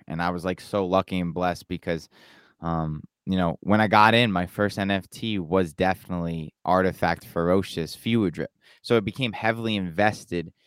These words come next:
into the idea of what supporting a project or community or team is. So those next couple months, I got really close. Like I said, I always like to build relationships. So I got close with their team to a way where in the summer,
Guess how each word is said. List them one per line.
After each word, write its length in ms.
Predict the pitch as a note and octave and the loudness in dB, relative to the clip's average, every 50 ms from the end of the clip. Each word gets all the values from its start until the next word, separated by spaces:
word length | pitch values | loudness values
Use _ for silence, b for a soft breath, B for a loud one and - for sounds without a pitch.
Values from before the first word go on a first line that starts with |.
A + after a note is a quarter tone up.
| _ _ _ _ _ - | _ _ _ _ _ -8
into 540 | A2 A#2 A2 G#2 - - - G2+ F#2+ F2+ E2+ | -6 -6 -4 -6 -6 -4 0 0 0 0 0
the 100 | F2 D#2+ - | -2 -2 -2
idea 720 | F2 F2+ F#2 E2+ D2 - G#2 G#2+ A2 G#2+ G#2 G2 F2+ E2 b b b b b b b _ | -2 -2 -2 -4 -6 -6 -2 0 2 2 2 2 2 0 b b b b b b b _
of 280 | - F2+ G2 F#2+ E2+ - E2+ | 0 0 0 0 0 -4 -8
what 380 | F#2 F#2 G#2 A2 G#2+ F#2+ - _ _ _ _ - | -2 2 4 4 4 4 0 _ _ _ _ -16
supporting 800 | - - A#2+ F#2+ - - - A2+ A2 G#2+ G#2 G#2 G#2 G2+ G2 - | -8 -6 -6 -6 -6 -4 -2 0 0 2 0 -2 -4 -6 -8 -8
a 120 | - F#2 F#2 | -8 -8 -8
project 640 | - - - - G#2 G2+ G#2 G2 E2+ G2 F#2+ E2+ - - | -10 -6 -2 0 2 2 2 0 -2 -4 -4 -4 -4 -4
or 100 | G2 F#2+ | -4 -4
community 600 | - - G2+ F#2+ F#2+ G2 G2 G2 F#2+ F2+ F#2+ F2+ | -4 -4 -4 -2 -2 -2 -2 -2 -2 -4 -4 -4
or 100 | C#2+ D#2+ | -6 -6
team 320 | - - - F#2+ F2 F2 | -8 -8 -8 -8 -8 -8
is. 460 | - - A2 A2 F2+ D#2+ D2+ - _ _ _ _ _ _ _ _ | -6 -4 -4 -4 -4 -4 -8 -12 _ _ _ _ _ _ _ _
So 460 | - - A#2 G#2+ G2+ G2 F#2+ F2 - _ _ - | -6 -2 0 0 0 0 -2 -6 -10 _ _ -10
those 220 | E2+ A2 A2 G#2 F#2+ | -6 -6 -4 -4 -4
next 260 | G#2+ A2 A2 - - | -4 -6 -6 -6 -6
couple 240 | - G#2+ F2 G#2 G#2 | -6 -6 -4 -4 -4
months, 300 | G#2 A#2+ C#3+ E3 E3 - | -2 0 0 0 -2 -4
I 80 | A2+ | -2
got 180 | G2+ G#2 G2+ F#2+ | 0 0 0 0
really 300 | F#2 G#2 A#2+ B2 A#2+ A#2+ | 0 -2 -2 -2 -2 -4
close. 360 | - - - D3 A2 F2+ - - | -4 -2 0 2 2 2 2 0
Like 160 | A2+ A#2+ C3 | -2 -2 -2
I 60 | C3 | -4
said, 200 | - - A2+ E2 | -4 -4 -4 -4
I 100 | C#2 C2+ | -4 -2
always 340 | - - A2+ B2 C3+ C3+ A#2+ | 2 4 4 4 4 4 2
like 160 | C3 B2+ A#2+ | 0 -2 -2
to 80 | - A2+ | -4 -6
build 280 | F#2 A2 A2+ A2+ G#2 G2 | -4 -2 -4 -4 -4 -6
relationships. 760 | G2+ F#2+ F#2 G2 F#2+ - - F2 D#2 - - D#2 C#2 - - | -10 -10 -10 -10 -10 -12 -12 -14 -14 -12 -12 -12 -12 -6 -4
So 80 | F#2+ | -2
I 40 | F#2 | 0
got 160 | F#2 G2 F#2+ | 0 -2 -2
close 300 | - - B2+ C3 B2+ - | 0 4 4 4 4 2
with 140 | C3+ C3 - | -2 -4 -2
their 160 | A#2 A2 G2+ | -4 -4 -4
team 340 | - - - A#2+ A2+ G#2+ G#2 - B B B B B B B B B B _ - | -6 -8 -8 -6 -6 -6 -8 -10 B B B B B B B B B B _ 2
to 140 | - B2+ | 4 6
a 40 | A#2 | 6
way 280 | G#2+ G2+ B2 B2 A#2+ A#2 | 6 8 8 8 6 6
where 240 | A2 A2+ A2 A2 G#2+ | 6 6 6 4 4
in 100 | G2+ G#2+ | 2 0
the 80 | G#2 F#2+ | -2 -4
summer, 600 | - - - B2+ B2+ B2+ A#2+ A2+ A2 G#2+ G#2+ | -2 2 4 4 4 6 6 4 4 2 0